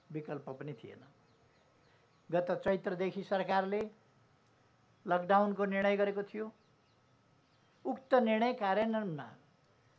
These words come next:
अग्रभागमा रहेर नेपाल प्रहरीले पुर्याएको अनवरत योगदानको म उच्च प्रशंसा गर्न चाहन्छु। कर्तव्य निर्वाह गर्ने क्रममा जोखिममा रहेर पनि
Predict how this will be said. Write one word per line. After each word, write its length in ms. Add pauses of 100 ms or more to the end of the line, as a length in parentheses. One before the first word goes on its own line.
(480)
अग्रभागमा 680
रहेर 420 (1120)
नेपाल 360
प्रहरीले 640 (1200)
पुर्याएको 460 (140)
अनवरत 480 (1080)
योगदानको 520
म 100
उच्च 260
प्रशंसा 480
गर्न 280
चाहन्छु। 460 (1400)
कर्तव्य 460
निर्वाह 420
गर्ने 300
क्रममा 540 (1080)
जोखिममा 580
रहेर 300
पनि 300